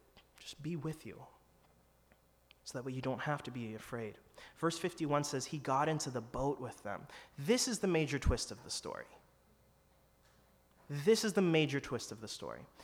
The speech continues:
In Exodus thirty-four, God passes by Moses. Moses gets a glimpse of the trace of God's glory, but then God continues walking. Moses does not get to see more than God promised. This is the twist of the story.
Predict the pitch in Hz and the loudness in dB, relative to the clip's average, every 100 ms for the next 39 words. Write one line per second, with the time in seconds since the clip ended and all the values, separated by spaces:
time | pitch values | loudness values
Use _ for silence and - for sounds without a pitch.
0 | - - 226 208 - 262 254 - 208 208 | -18 -6 2 2 2 -2 -2 4 4 4
1 | - 147 139 - - - 151 147 175 175 | 2 6 6 4 -10 -2 2 4 4 2
2 | - 165 127 123 170 156 170 156 120 113 | 10 10 10 4 0 4 6 6 0 0
3 | 135 - - 135 147 147 - 156 151 147 | -4 -4 -4 2 4 2 -2 -2 -2 -2
4 | 175 240 185 147 - - - - - 135 | 4 6 4 0 -2 -4 -12 -8 -4 -2
5 | 131 - - 233 170 165 151 147 135 131 | 0 0 4 4 4 0 0 2 2 0
6 | 135 120 113 127 - - 180 202 202 196 | -2 0 0 -2 -10 -2 2 8 8 8
7 | - - 214 202 226 226 190 156 156 151 | -2 2 4 6 6 8 6 6 6 6
8 | 123 82 110 - - - _ _ _ _ | 2 -6 -8 -14 -20 -20 _ _ _ _
9 | - 160 175 180 - 165 147 143 147 - | 4 6 6 2 -2 2 4 4 2 -4
10 | 135 - 160 139 147 151 131 123 123 110 | -6 -2 -2 0 2 2 2 0 -2 -4
11 | - 131 113 85 - - - - - 127 | -2 0 0 -2 -10 -16 -20 -20 -12 -6
12 | 127 226 - 175 156 - 147 - 123 117 | 6 6 6 2 0 2 0 0 -4 -4
13 | - - 131 104 67 | -6 0 2 2 -2